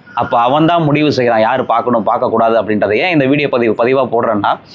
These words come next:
இதுக்கு முன்னாடி போனவங்கெல்லாம் பயன்படுத்துறாங்க. ஆனா மரணத்தின் விளிம்புல தான் நம்ம வந்து அதை சந்திப்போம். நம்ம, நம்ம பண்ற கர்மாக்கள் எல்லாமே கழியுது. "நீ எதுவுமே தப்பு பண்ணலையா தினேஷ், நீ யாருக்கும் துரோகம் நினைச்சது இல்லையா, நீ பொய் சொன்னது இல்லையான்னு?" கேட்டா, நானுமே ஏதோ பண்ணியிருக்கேன் போல. எனக்கு வந்து முட்டிலையோ கையில கால்ல எங்கேயுமே அடிபடாம,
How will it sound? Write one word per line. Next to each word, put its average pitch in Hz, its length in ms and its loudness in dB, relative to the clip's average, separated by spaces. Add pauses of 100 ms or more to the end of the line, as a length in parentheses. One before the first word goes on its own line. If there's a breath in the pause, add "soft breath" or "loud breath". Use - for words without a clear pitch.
(280 loud breath)
இதுக்கு 170 260 0
முன்னாடி 208 220 2
போனவங்கெல்லாம் 180 460 0
பயன்படுத்துறாங்க. 139 460 0
ஆனா 151 200 2
மரணத்தின் 180 960 0 (240)
விளிம்புல 180 500 2
தான் 202 220 2
நம்ம 147 200 2
வந்து 151 120 0
அதை 131 140 0
சந்திப்போம். 131 360 0
நம்ம, 117 220 0 (160)
நம்ம 131 240 0
பண்ற 156 300 -2
கர்மாக்கள் 156 400 -2
எல்லாமே 175 320 0
கழியுது. 147 340 -2 (220 loud breath)
"நீ 180 180 -4
எதுவுமே 214 300 0
தப்பு 180 200 -2
பண்ணலையா 170 280 0
தினேஷ், 143 260 0
நீ 143 80 0
யாருக்கும் 135 280 0
துரோகம் 139 220 0
நினைச்சது 123 160 0
இல்லையா, 123 160 0
நீ 131 80 0
பொய் 127 160 -2
சொன்னது 123 260 0
இல்லையான்னு?" 123 200 0
கேட்டா, 120 380 -4 (360 loud breath)
நானுமே 147 280 0
ஏதோ 139 240 -2
பண்ணியிருக்கேன் 127 400 0
போல. 110 200 0
எனக்கு 127 320 0
வந்து 127 200 2
முட்டிலையோ 127 280 -2
கையில 123 340 0
கால்ல 123 280 0
எங்கேயுமே 123 280 0
அடிபடாம, 123 560 0